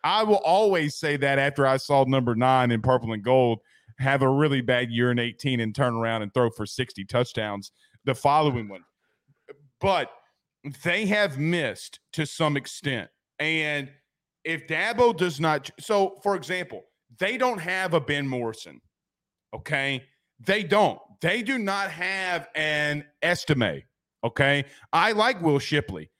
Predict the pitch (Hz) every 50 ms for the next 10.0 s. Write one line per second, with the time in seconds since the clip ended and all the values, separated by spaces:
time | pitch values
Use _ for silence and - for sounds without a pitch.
0 | _ _ _ _ _ 131 175 240 233 - - 240 254 233 240 196 170 160 - -
1 | 117 123 175 185 196 - 151 185 240 - - - 208 151 135 101 73 67 _ _
2 | _ _ _ _ _ _ _ 120 - 175 220 262 220 233 240 247 202 170 190 208
3 | 220 208 185 170 160 160 160 143 - _ _ _ - 147 170 165 - 160 175 190
4 | 214 202 202 202 196 - 202 180 139 143 156 170 180 180 180 156 165 151 143 135
5 | - - 190 180 170 - - - 165 151 120 120 131 175 220 226 214 202 196 202
6 | 202 202 180 175 165 151 185 185 185 147 131 147 160 180 185 165 156 143 - _
7 | _ - _ _ _ 135 156 147 160 180 185 190 185 175 175 165 175 - - -
8 | 143 151 160 170 160 143 - - - 160 196 208 220 214 202 185 - - 156 165
9 | 156 151 160 160 156 151 135 139 - - - 165 127 131 160 160 156 135 113